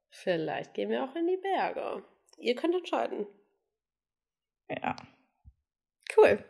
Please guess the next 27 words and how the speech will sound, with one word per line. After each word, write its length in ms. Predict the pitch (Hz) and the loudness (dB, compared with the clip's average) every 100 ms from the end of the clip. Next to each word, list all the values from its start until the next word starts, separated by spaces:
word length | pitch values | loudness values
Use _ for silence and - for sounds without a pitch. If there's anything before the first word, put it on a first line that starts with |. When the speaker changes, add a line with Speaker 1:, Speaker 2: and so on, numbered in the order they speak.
| - | -2
Speaker 1:
<laughs> 960 | 262 - - - - 508 508 480 453 | -2 -2 -12 -20 10 12 12 12 10
Speaker 2:
Bin 80 | 440 | 10
gespannt, 300 | 427 - 285 | 6 8 6
was 100 | 247 | 6
die 60 | - | 0
Leute 240 | 226 226 | 2 2
denken. 240 | 214 208 208 | 2 2 6
Ja, 140 | 247 | 6
also 220 | 262 269 254 | 6 4 4
wir 140 | 254 | 4
fliegen 260 | - 262 254 | 6 6 8
in 100 | 240 | 8
den 160 | 220 | 6
Urlaub. 340 | 247 277 285 269 | 8 10 10 6
Ich 180 | 233 - | -2 -2
freue 540 | - - 240 247 262 | -6 -2 2 8 8
mich 360 | 277 277 285 - | 10 8 6 2
wirklich, 320 | 240 240 247 | 2 2 -4
seitdem 240 | 233 240 | 0 2
wir 80 | 240 | 4
das 120 | 233 | 2
gebucht 380 | - 233 247 - | 2 -4 -4 -2
haben, 380 | 254 240 240 - - - - - _ | 2 4 4 0 -6 -16 -18 -20 _
jeden 280 | - 233 247 | 2 6 8
Speaker 1:
Ja. 60 | 254 | 8
Speaker 2:
Tag 520 | - 214 208 - - | 6 4 4 2 2
mehr. 440 | 214 214 240 294 | 4 6 6 6